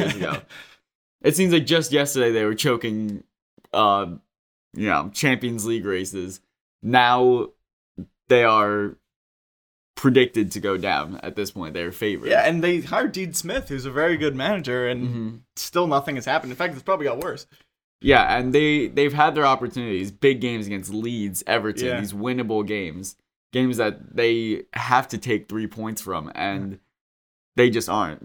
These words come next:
Speaker 2: Yeah.
Speaker 1: They, they have so much more quality over teams like Leeds and
Speaker 2: Leeds,
Speaker 1: Everton.
Speaker 2: yeah.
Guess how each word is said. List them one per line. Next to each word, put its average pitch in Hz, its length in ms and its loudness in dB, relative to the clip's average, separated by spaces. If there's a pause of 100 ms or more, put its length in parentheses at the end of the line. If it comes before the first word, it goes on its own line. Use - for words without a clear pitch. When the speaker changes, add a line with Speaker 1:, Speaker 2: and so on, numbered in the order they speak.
(160)
Speaker 2:
Yeah. - 40 -10
Speaker 1:
They, 135 320 4
they 127 160 0
have 127 80 2
so 143 300 0
much 131 180 -4
more 117 180 -2
quality 104 440 -4
over 87 420 -6 (300)
teams 101 320 -4
like 90 180 -4
Leeds 101 360 -4
and 90 100 -6
Speaker 2:
Leeds, 80 100 -4
Speaker 1:
Everton. 95 320 -4
Speaker 2:
yeah. 127 200 -8